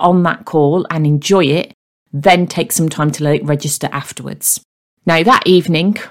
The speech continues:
I'll be honest, I didn't sleep very much, but I didn't do a lot of thinking either. I almost felt a bit blank. I suppose I was a bit numb.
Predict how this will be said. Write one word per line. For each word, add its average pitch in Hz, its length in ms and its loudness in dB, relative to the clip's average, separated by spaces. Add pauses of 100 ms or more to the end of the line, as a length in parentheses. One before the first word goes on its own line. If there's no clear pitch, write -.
(240)
I'll 175 80 2
be 147 100 0
honest, 202 300 2
I - 40 -10
didn't 147 240 -2
sleep - 300 -4
very 151 220 0
much, 156 400 -4 (260)
but 180 300 2 (240)
I 170 80 2
didn't 262 440 2
do 165 340 4
a 175 80 0
lot 165 180 2
of - 80 -12
thinking 160 440 -2
either. 156 280 -2
I 160 100 2
almost 220 240 4
felt 165 200 -4
a - 20 -6
bit 147 240 -8
blank. 139 760 -2
I 240 40 -6
suppose 233 300 4
I 175 400 -2
was 165 100 -4
a 165 40 2
bit 165 140 0
numb. 131 340 2